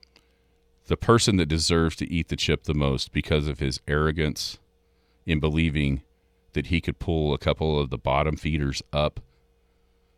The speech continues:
and out of having to eat the chip, point five is the one that deserves to have to eat the chip.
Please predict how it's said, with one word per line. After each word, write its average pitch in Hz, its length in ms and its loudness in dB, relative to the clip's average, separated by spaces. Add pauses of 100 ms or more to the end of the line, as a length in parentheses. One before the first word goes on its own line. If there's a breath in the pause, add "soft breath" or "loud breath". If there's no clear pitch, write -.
(280)
and 71 160 -2
out 71 440 -2 (440)
of - 100 -10
having 69 240 0
to 64 60 -2
eat 69 140 -4
the - 60 -14
chip, 67 320 -6 (1500)
point 80 240 2
five 65 300 0
is 64 120 -4
the 67 80 -2
one 65 220 0
that 58 100 -4
deserves 62 420 -4
to 58 120 -4
have 58 200 -8
to - 180 -12
eat 60 140 -8
the - 80 -16
chip. - 360 -10